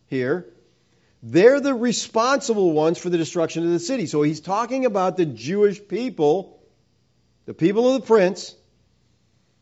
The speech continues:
and they're responsible for the destruction of the city and the temple. And when you look at all the facts of biblical and secular history are considered, you understand the Jews are the one that started the war.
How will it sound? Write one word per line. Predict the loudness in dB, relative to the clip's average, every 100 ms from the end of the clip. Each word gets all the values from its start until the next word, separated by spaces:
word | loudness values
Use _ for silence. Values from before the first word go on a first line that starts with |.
| _ _ _
and | -8 2
they're | 2
responsible | 2 0 -2 0 0 -2 -4
for |
the | -2
destruction | -2 -2 -4 -2 -2
of |
the | -4
city | 0 0 2
and | -2
the |
temple. | 0 0 0 -6 -10 _ -20 -20 _ _
And | -2 -2 -2 -4
when | -2
you | 0 0 2
look | 2 2
at |
all | 2 2 2
the | 2
facts | 2 2 2 -2
of | 2
biblical | 4 4 2 2 2
and | -2
secular | 0 0 4 4 6
history | 6 4 2 2
are | 2
considered, | -2 -4 0 0 0
you |
understand | -2 -2 -2 -2 0
the | -4
Jews | -4 -2 -2 -2
are |
the | -2
one | -2 -2
that | -4
started | -2 0 -2
the | -4
war. | -4 -4 -4